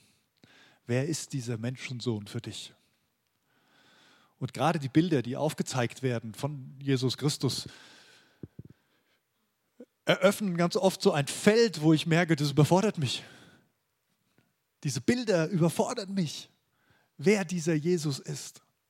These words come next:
Aber auch das gehört dazu. Ja, Jesus ist dieser, dieses Kind in der Krippe,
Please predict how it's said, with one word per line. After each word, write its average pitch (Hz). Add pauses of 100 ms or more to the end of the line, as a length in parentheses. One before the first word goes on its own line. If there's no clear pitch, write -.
(540)
Aber -
auch -
das -
gehört 160
dazu. 147 (1700)
Ja, 185
Jesus 165
ist 185
dieser, 131 (2000)
dieses 127
Kind 196
in 131
der 120
Krippe, 123